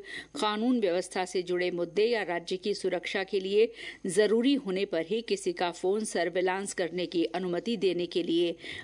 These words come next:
अधिकृत हैं। प्रतिपक्ष के नेता टीकाराम जूली ने कहा कि श्री मीणा जिम्मेदार पद पर बैठे हैं और यदि सरकार ने उनका फोन टैप नहीं किया है तो उनके बयान के लिए सरकार को उनके खिलाफ कार्रवाई करनी चाहिए।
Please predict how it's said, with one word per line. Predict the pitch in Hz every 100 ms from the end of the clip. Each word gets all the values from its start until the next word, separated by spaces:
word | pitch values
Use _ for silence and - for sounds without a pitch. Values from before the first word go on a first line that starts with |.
| 135
अधिकृत | 208 175 180 165 160 -
हैं। | 175 160 - - -
प्रतिपक्ष | 175 160 165 180 175 -
के | 190
नेता | 180 175 196
टीकाराम | 214 214 165 175 170 170
जूली | 160 185 190 240
ने | 240
कहा | 170 180 202
कि | 202 175
श्री | 175 180
मीणा | 175 196 202 202 - - - -
जिम्मेदार | 202 240 240 196 190
पद | 190 165 185 156
पर | 165
बैठे | 170 165 190
हैं | 185 214 294 - -
और | 175 175
यदि | 175 190
सरकार | 185 180 170 190 202
ने | 208 226 226 - - -
उनका | 214 214 220 214
फोन | - 202 202
टैप | 202 196 175 180 185
नहीं | 180 240
किया | - 196 175
है | 175 185 175 - - -
तो | 208
उनके | 196 196 190 151 190
बयान | 175 175 185 220
के | 208
लिए | 170 180 202
सरकार | 202 185 170 185 185 175
को | - 175
उनके | 156 147 180
खिलाफ | - 180 175 190 -
कार्रवाई | 175 165 170 170
करनी | 170 165 170
चाहिए। | 165 185 165 185 180